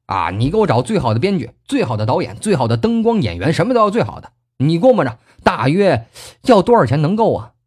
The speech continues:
啊？张文阳啊，哪是掏出计算器，这啪啪啪噼里啪啦一顿按啊。“哎呀，少主，我，我，我研究一下啊。呀，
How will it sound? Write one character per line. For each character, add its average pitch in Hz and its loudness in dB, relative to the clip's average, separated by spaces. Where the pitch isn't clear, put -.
啊？ 147 0
张 196 0
文 190 0
阳 123 -4
啊， 117 -14
哪 - -20
是 135 -12
掏 151 -8
出 156 -10
计 156 -12
算 127 -8
器， 123 -12
这 - -18
啪 - -14
啪 - -16
啪 92 -10
噼 113 -6
里 123 0
啪 113 -4
啦 117 0
一 113 -2
顿 131 -2
按 147 -4
啊。 101 -12
“哎 120 -6
呀， 110 -4
少 - -4
主， 117 -10
我， 127 -10
我， 139 -8
我 147 -4
研 147 -6
究 175 -2
一 127 -2
下 107 -2
啊。 - -18
呀， 117 -2